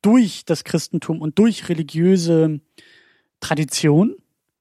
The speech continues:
aber man kann sie wunderbar auch davon entziehen. Denn wir sehen nämlich diese Szene mit den beiden Dinosauriern,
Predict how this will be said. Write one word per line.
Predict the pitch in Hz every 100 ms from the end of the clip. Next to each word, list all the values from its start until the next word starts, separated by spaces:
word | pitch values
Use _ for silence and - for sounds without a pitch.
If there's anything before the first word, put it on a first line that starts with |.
| _ _ _
aber | 180
man | 175 170
kann | 175
sie | 151 143
wunderbar | 233 220 190
auch | 185
davon | 175 151 156
entziehen. | 143 - 202 131 113 - _ -
Denn | 151
wir | 156
sehen | 175 185
nämlich | 180 165
diese | 175 160
Szene | - 185 175
mit | 165
den | 165
beiden | 156 165 165
Dinosauriern, | 156 143 185 185 139 139 196